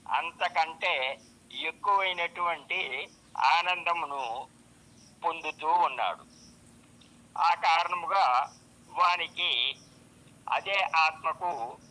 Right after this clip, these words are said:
ప్రాజ్ఞుడు అని చెప్పబడతా ఉన్నది. దీనికి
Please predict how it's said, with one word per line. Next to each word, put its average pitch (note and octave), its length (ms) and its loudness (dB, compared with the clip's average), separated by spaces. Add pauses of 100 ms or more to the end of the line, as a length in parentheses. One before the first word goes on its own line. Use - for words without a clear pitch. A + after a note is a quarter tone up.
(260)
ప్రాజ్ఞుడు C#3+ 1000 0 (680)
అని D#3+ 540 -2 (720)
చెప్పబడతా C#3+ 720 2
ఉన్నది. B2 340 0 (2000)
దీనికి F3 680 -2